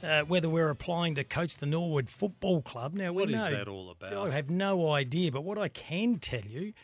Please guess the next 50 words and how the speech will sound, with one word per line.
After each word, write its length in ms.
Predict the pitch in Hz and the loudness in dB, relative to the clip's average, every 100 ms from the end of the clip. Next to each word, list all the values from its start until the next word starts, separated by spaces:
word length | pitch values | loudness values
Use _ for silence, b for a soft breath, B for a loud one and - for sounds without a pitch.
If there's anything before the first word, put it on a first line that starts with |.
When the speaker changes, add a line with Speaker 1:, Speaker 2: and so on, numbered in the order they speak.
| b | b
Speaker 1:
following 380 | 214 240 220 185 | 4 6 6 6
our 140 | 208 196 | 6 4
show 320 | - 123 123 | 2 0 -4
at 100 | 120 | -6
five 280 | 160 151 123 | -6 -6 -6
o'clock, 320 | - 196 196 131 | -4 -6 -6 -10
Rooch, 400 | 107 175 175 - | -10 -8 -8 -6
will 140 | 135 | -6
be 100 | 123 | -4
Sports 420 | 117 - 175 185 | -4 -4 -4 -4
Day 360 | - 101 117 196 | -8 -10 -8 -8
with 240 | 135 117 | -8 -12
Kane 340 | - 139 127 120 | -6 -4 -2 -4
Corns 500 | - 127 120 214 - B B - | -8 -10 -4 -4 -4 B B -6
and 140 | 131 | -2
Jared 260 | 135 123 107 | 0 0 -2
Healy. 500 | 160 180 127 117 196 101 104 | 0 0 0 -4 -12 -12 -4
Speaker 2:
New 180 | 123 185 | 0 0
Sports 380 | - 110 - | -2 -10 -10
Day? 80 | 190 - | -12 -6
Speaker 1:
Yes, 460 | 151 151 180 143 - | 0 2 2 0 0
and 120 | 143 | 0
then 120 | 190 | 2
there'll 100 | 180 | 2
be 160 | 143 139 | 0 -2
Sports 320 | - 156 - | -2 -4 0
Day 260 | 143 131 131 | 0 2 2
S 160 | - 160 | 2 0
A 340 | 190 165 120 | 0 0 -2
between 320 | 139 - 131 | -4 -4 -6
six 320 | - 180 - | -4 -6 -6
and 160 | 120 110 | -10 -8
seven, 720 | - - 170 214 143 104 175 151 | -6 -4 -2 -2 -2 -4 -6 0
and 160 | 160 | 0
Jade 260 | 170 202 156 | 4 2 4
Rawlings 480 | 165 208 160 117 127 | 2 2 0 -4 -6
is 140 | 117 | -6
co-hosting. 1040 | - 156 147 131 - 196 240 - 196 117 101 b b b | -6 -2 -2 -2 -4 -2 0 0 0 0 -2 b b b
So 180 | 175 175 | 4 8
whoever's 300 | 226 226 - | 8 6 6
sending 320 | 202 190 175 | 6 6 6
those 240 | 160 - | 4 2
texts 280 | - 170 - | 0 0 0
to 120 | 170 | 0
us, 240 | 175 156 156 | 0 0 0
maybe 260 | 175 190 180 | -2 0 0
you 120 | 160 | -2
could 240 | - 127 | -4 -8
text 440 | - 165 - - - | -8 -8 -4 -4 0
through 340 | 156 120 | 0 0